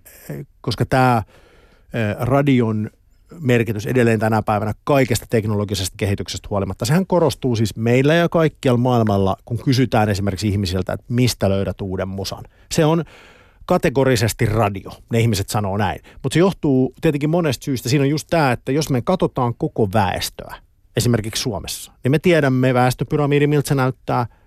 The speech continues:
mihin suuntaan se on kallistumassa, niin se väistämättä tekee sen, että,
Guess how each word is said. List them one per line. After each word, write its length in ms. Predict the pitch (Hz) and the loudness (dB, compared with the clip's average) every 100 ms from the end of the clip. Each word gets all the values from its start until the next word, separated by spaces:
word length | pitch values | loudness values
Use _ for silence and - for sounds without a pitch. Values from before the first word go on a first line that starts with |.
| - | -2
mihin 180 | 135 139 | 2 2
suuntaan 360 | 131 131 123 117 | 2 0 0 0
se 60 | |
on 100 | 123 | -2
kallistumassa, 800 | 131 135 120 - 113 110 - 113 - - - - - | 0 2 2 -2 -2 -2 -2 -4 -4 -16 -20 -20 -4
niin 80 | 139 | 0
se 100 | 165 | 2
väistämättä 540 | 214 185 143 127 - | 2 2 0 -2 -2
tekee 360 | 117 123 117 104 | -2 0 2 2
sen, 220 | 101 98 | 0 -2
että, 340 | 92 - 101 | -4 -6 -8